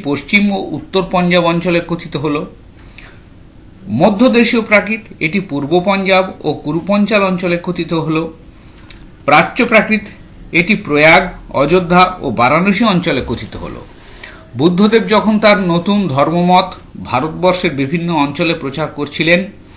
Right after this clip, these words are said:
তখন তিনি ভাবপ্রকাশের বাহন হিসেবে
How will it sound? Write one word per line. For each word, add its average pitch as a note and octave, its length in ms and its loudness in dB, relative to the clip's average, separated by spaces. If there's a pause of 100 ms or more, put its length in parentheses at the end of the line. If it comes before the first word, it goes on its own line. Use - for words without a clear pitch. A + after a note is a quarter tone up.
(360)
তখন G#3 300 2
তিনি G#3+ 180 0
ভাবপ্রকাশের F3 680 0
বাহন B2+ 340 -2
হিসেবে A2+ 460 -2